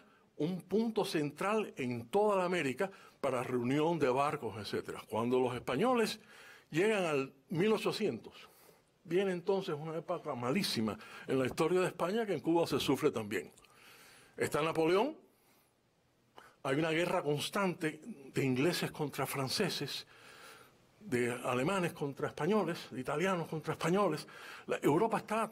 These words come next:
totalmente descontrolada. Y Napoleón invade España.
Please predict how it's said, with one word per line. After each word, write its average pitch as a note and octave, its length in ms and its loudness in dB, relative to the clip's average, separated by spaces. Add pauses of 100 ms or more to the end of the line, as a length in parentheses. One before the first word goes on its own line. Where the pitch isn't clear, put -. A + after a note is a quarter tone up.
(200)
totalmente D#3+ 580 2
descontrolada. A#2+ 800 2 (1160)
Y A3 80 4
Napoleón G3+ 440 6
invade F#3 360 4
España. A#2 420 0